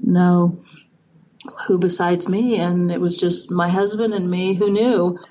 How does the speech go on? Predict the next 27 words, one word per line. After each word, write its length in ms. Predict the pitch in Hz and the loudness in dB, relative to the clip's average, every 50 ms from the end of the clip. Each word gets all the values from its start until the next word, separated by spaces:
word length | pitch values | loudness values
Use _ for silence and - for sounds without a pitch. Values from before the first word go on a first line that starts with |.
| - - - _ _ _ | -20 -20 -20 _ _ _
because 320 | - - 180 185 190 180 165 | -4 -2 0 2 2 2 4
we 120 | 180 180 | 4 4
were 100 | 180 185 | 4 4
the 100 | 185 185 | 2 2
only 180 | 190 185 190 190 | 0 0 0 0
ones 240 | 185 190 190 185 - | 0 0 0 -2 -2
home 460 | - 196 190 190 196 196 196 196 170 - 175 - _ - | -2 -2 0 0 0 0 -2 -2 -4 -6 -8 -14 _ -12
at 100 | 208 - | -6 -4
the 100 | 202 185 | -4 -4
time. 600 | - - 208 214 226 220 208 175 170 170 175 180 180 | -2 -2 0 0 2 2 2 2 0 0 0 -2 -2
Um, 560 | - 170 170 175 175 175 175 175 180 165 - - _ _ _ _ _ _ _ _ _ _ _ - - - _ _ _ _ _ _ _ _ _ _ _ _ _ _ _ - | -2 -2 0 0 0 0 2 0 0 -2 -4 -10 _ _ _ _ _ _ _ _ _ _ _ -20 -20 -20 _ _ _ _ _ _ _ _ _ _ _ _ _ _ _ -4
you 220 | - - - 127 | -2 -2 0 0
know, 160 | 185 185 180 | 0 0 2
and 100 | 160 196 202 | 2 0 0
I 100 | 196 196 | 0 0
did 220 | 185 208 208 185 - | 0 0 -2 -2 -2
say 200 | - 233 220 233 | -2 0 0 0
to 80 | 240 | 0
my 160 | 214 190 180 | 0 0 0
mom, 520 | 175 175 175 170 170 175 185 196 185 180 - - - - | 0 0 0 0 0 0 0 -2 -2 -6 -10 -14 -14 -8
you 160 | - 180 185 | -4 -2 0
know, 120 | - - - | 0 2 2
"It, 180 | - - - - | 0 0 0 -2
it's 180 | - 170 - - | -2 -2 -2 -2
gonna 200 | - 175 180 185 | -2 0 0 0
come 220 | 180 - 208 202 | 0 0 0 0
out." 420 | 220 233 233 196 196 202 - - | 0 0 0 0 0 -2 -4 -6